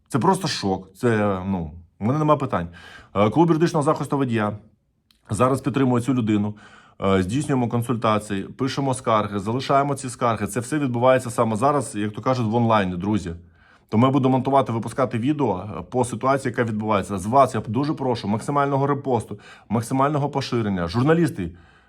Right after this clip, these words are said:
ну, будь ласочка, підключіться. Я телефонував, намагався зв'язатись. Місто Мала Виска, <laughs> Кіровоградського р-, Кіровоградської області. Ні адвокати, ні журналісти, ніхто не хоче приїхати допомогти людині.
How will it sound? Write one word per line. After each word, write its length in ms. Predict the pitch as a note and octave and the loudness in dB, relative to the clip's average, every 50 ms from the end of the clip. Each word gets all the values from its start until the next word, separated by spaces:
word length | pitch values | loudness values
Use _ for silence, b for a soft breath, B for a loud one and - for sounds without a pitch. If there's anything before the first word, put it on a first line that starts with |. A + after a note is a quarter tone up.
| b b | b b
ну, 100 | - G2+ | -2 0
будь 140 | F#2+ A#2+ B2 | 2 4 6
ласочка, 380 | D3+ D3+ C3+ - A2 - - A2 | 6 4 4 2 -2 -4 -4 -4
підключіться. 680 | - B2+ A#2 - - C#3+ - - E3+ D3 A2 F2 E2 | -2 -2 -4 -2 -4 -4 -2 0 0 0 -2 -4 -4
Я 340 | E2 F#2 A2+ B2 B2 A#2 A#2 B B B B B _ _ _ | 0 4 6 6 6 6 2 B B B B B _ _ _
телефонував, 640 | - B2+ B2+ B2+ A#2+ B2 C#3 C#3 C#3+ D3 E3 D#3+ C#3 | 0 2 2 2 2 2 0 2 4 6 6 6 6
намагався 480 | B2+ B2 B2+ B2+ C3 D3 C#3 - C3 A2+ | 4 2 2 4 4 2 2 2 -2 -4
зв'язатись. 720 | G2+ A#2+ A#2+ A#2+ D3 D3 - - G2+ F2+ E2 D#2+ - - - | -2 -2 -2 0 0 0 0 0 -4 -4 -4 -6 -10 -10 -4
Місто 540 | - G2+ G2 G#2+ B2+ C3 - B2+ A#2 A2+ - - | 0 2 2 2 2 0 0 0 0 0 -2 -4
Мала 400 | F#2+ G2 G#2 A2+ B2 B2+ G#2 - - | -4 -2 0 0 2 0 0 -2 -4
Виска, 520 | A2 F#2+ A2+ C#3+ D#3 D#3 - C#3 G2 - - - - - - | -4 -2 0 0 0 0 -2 -4 -4 -4 -6 -10 -20 -20 -10
<laughs> 280 | - A2 G2+ G#2 - - | -6 -6 -6 -6 -4 -4
Кіровоградського 720 | B2 A#2 A#2+ A#2+ A#2 B2 C3 C3 B2 - B2 A2 G#2 G2 | -2 0 2 2 2 2 2 0 0 -2 -2 0 2 2
р-, 120 | G2+ A2+ - - - - _ _ _ _ _ _ _ _ _ - | 2 0 -2 -6 -12 -20 _ _ _ _ _ _ _ _ _ -4
Кіровоградської 560 | - A#2+ B2+ A#2 A#2+ C3+ B2+ - - B2+ A#2+ | 0 0 2 2 2 2 0 0 2 2 4
області. 460 | B2+ D#3 D#3+ C#3 C3 A#2 - - G2 B B B B B B B B B B _ _ _ _ _ _ _ _ _ _ _ _ | 4 4 4 4 2 2 0 -2 -6 B B B B B B B B B B _ _ _ _ _ _ _ _ _ _ _ _
Ні 180 | - A2 A#2 C#3 | 2 4 4 6
адвокати, 600 | D3+ C#3+ D3 D3 C#3 D3 D#3+ D#3+ F3 F3 E3+ B2+ | 4 4 2 0 0 4 4 4 4 4 2 0
ні 80 | A#2 | 0
журналісти, 500 | A#2 A2+ B2 B2 B2 B2+ D3 D#3 D3+ - | 0 2 2 2 4 4 2 0 0 0
ніхто 240 | A#2+ A2+ A2+ - C3 | 0 0 0 0 -2
не 80 | B2+ B2 | -2 -2
хоче 280 | A#2 B2 A#2 A2+ A#2 | -2 -2 -2 -2 -4
приїхати 320 | G#2 - A#2 A#2+ A#2 A#2+ A2 | -4 -2 -2 -4 -2 -4 -4
допомогти 480 | F#2 G#2+ G#2 A#2 G#2+ G#2 G#2 G#2+ A#2 | -4 -4 -2 0 0 0 0 0 -2
людині. 420 | A2 G#2+ A2+ G#2 G2+ F#2 D#2+ D#2+ | -2 -2 -2 -2 -2 -2 -2 -4